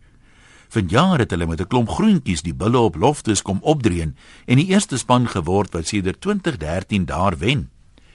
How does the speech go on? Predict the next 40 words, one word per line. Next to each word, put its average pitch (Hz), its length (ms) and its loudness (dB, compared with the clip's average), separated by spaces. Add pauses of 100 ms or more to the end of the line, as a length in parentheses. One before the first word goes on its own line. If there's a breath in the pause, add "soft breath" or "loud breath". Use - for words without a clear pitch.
(360 soft breath)
Saterdag 170 500 2
het 123 80 0
dieselfde 185 380 2
klomp 113 200 2
groentjies 101 440 0
die 71 120 -6
Blues 135 440 4 (280 loud breath)
met 85 220 -6
agt 208 300 0
All 123 200 4
Blacks 92 320 -2
in 87 100 -6
hulle 80 160 -2
geleedere 98 500 0
geklop 104 400 0 (320)
en 135 100 2
hulle 143 120 2
het 151 100 2
nie 180 100 0
eens 175 120 0
goed - 180 0
gespeel 76 420 -6
nie. 65 160 -12 (640 soft breath)
Kan 202 160 2
dit 180 140 2
wees 135 220 2
dat 101 120 0
dokter 85 280 -2
Henning 87 320 0
Gericke 127 360 0
se 95 160 -2
werk 85 320 -6
met 76 140 -4
die 120 120 -2
span 107 380 0
iets - 220 -6
daarmee 92 340 0
te 85 120 -6
doen 82 160 -4
het? 208 240 -4